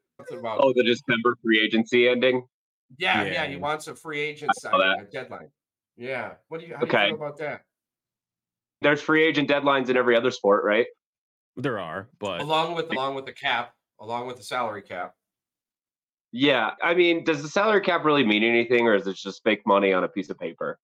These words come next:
Speaker 2: Like, you can
Speaker 3: Well,
Speaker 2: put any
Speaker 3: because
Speaker 2: number up there.
Speaker 3: people will just mortgage their future and, uh, for other teams. I mean, in other sports.
Speaker 2: Yeah, I mean, there's
Speaker 3: So
Speaker 2: still past players.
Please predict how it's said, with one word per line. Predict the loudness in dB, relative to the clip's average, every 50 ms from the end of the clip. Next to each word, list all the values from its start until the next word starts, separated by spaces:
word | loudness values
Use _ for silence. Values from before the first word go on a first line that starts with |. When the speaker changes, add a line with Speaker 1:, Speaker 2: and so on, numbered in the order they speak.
| _ -4
Speaker 2:
Like, | -4 -4 -4 -6
you | -8 -6
can | -4 -2
Speaker 3:
Well, | 0 0
Speaker 2:
put | 2 2
any | 2 2 2
Speaker 3:
because | 0
Speaker 2:
number | -2 -2 -4 -4 -4 -4
up | -6 -8 -10
there. | -12 -14 -14 _ _ _ _ _ -12
Speaker 3:
people | -12 -10 -6 -6 -6
will | -6
just | -6 -8 -8 -6
mortgage | -6 -6 -6 -6 -8 -8 -8 -8
their | -10 -10 -10
future | -8 -8 -6 -6 -6 -6 -6 -6 -6
and, | -6 -8 -8 -10
uh, | -12
for | -8 -6 -6 -4
other | -4 -4 -4 -6
teams. | -8 -12 -14 -14 -12 -12 -12
I | -10
mean, | -10 -10 -10
in | -10 -12 -14 -12 -8
other | -8 -6 -6 -8
sports. | -12 -14 -12 -10 -10 -10 -6 -2 0
Speaker 2:
Yeah, | 0 0 0 -2
I | -4 -4 -2 2
mean, | 4 4 6
there's | 4 2 2 0
Speaker 3:
So | -4
Speaker 2:
still | -6 _ 2 4 4 2
past | 0 -2 -2 -2 -2 -2 -2 0
players. | 2 4 4 4 4 4 2 0